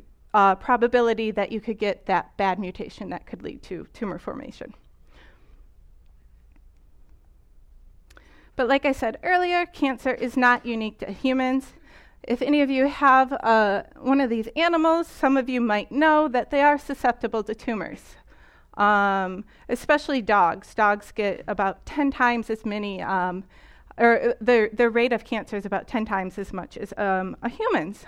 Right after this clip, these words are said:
Um, and so thinking about it from this perspective, you can, um, you can start asking questions, when did cancer arise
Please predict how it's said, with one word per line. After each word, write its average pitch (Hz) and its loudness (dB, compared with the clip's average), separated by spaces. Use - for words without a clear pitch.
Um, 196 -2
and 262 2
so 262 4
thinking 320 0
about 247 4
it - -2
from 220 -2
this 330 0
perspective, 196 -6
you 214 -8
can, 220 -2
um, 190 -2
you 285 0
can 302 2
start 294 2
asking 254 2
questions, 233 -2
when 247 0
did 254 -4
cancer 214 -4
arise 180 -2